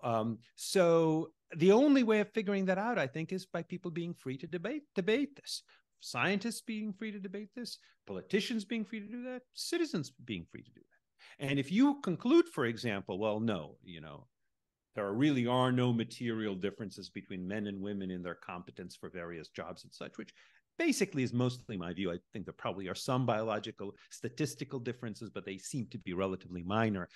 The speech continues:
setting aside things like propensity for violence. The only way you can be confident about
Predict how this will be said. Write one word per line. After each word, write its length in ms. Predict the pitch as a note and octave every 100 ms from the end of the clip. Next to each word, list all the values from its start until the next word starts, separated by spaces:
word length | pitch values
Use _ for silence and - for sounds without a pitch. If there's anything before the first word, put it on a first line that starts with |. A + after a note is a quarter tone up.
| -
setting 320 | - A2 F#2 F2
aside 400 | - G#2 F#2 -
things 180 | E2 G#2
like 100 | -
propensity 540 | F#2+ - G2 - F2 D#2+
for 100 | E2+
violence. 500 | D2+ C#2 C#3 G3 - _ - C#3+
The 140 | F#3+
only 220 | B3+ B3+
way 120 | A#3
you 100 | A3+
can 120 | A3 G#3+
be 120 | G#3+
confident 540 | A3+ D4+ E4+ E4+ C#4
about 260 | D3+ C2